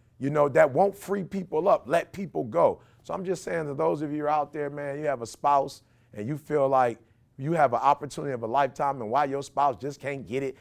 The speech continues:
what's on their mind, what are they thinking about, they tearing up your life. They, no, relax. If you sweet and the opportunity is good as you say it is, it's gonna be there. And like C said, for real, him and Carl,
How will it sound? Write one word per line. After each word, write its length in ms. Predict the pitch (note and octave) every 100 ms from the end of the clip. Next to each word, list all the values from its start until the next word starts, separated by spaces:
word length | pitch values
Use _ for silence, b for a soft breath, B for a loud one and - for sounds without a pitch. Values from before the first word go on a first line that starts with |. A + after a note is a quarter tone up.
| -
what's 180 | C#3+ C#3
on 180 | C#3 C3+
their 140 | C#3
mind, 540 | G2+ C#3+ C#3+ C#3 C#3 - _
what 140 | - D3+
are 40 |
they 120 | C#3
thinking 320 | C#3 C3+ D3 C#3
about, 420 | G2+ C3+ C#3+ - _
they 140 | - D3+
tearing 400 | - D#3 D3 C#3
up 160 | C#3
your 180 | B2+ C#3
life. 360 | A#2 C#3 D3 C3 - _
They, 140 | - D3 -
no, 540 | G#3+ A3+ B2+ G2+ E2+ -
relax. 1120 | - G3 G3 G#3 G#3+ G#3 F3 C3 F#2 - - _ _ _ _ _ -
If 200 | D3+ C#3
you 120 | E3
sweet 520 | - - A3+ B3+ C4 _ _ _ _ _ -
and 120 | C#3+
the 100 | D3+
opportunity 580 | F3 F3 F#3 - G3 F#3
is 120 | E3
good 200 | B2+ F#3+ F#3+
as 100 | E3
you 80 |
say 220 | F3 G3 G3+
it 80 | G#3
is, 200 | G#3 F#3+
it's 140 | G3
gonna 200 | G3+ G3+
be 240 | F#3 A#3+
there. 380 | B3+ A2+ E2+ D2+ _ _ _ -
And 140 | C#3
like 180 | D#3 D#3+
C 220 | - G3+
said, 380 | F3+ - B3+ -
for 80 | -
real, 200 | G3+ B2+
him 200 | A2 D3+
and 100 | D#3
Carl, 440 | - E3+ F3+ F#3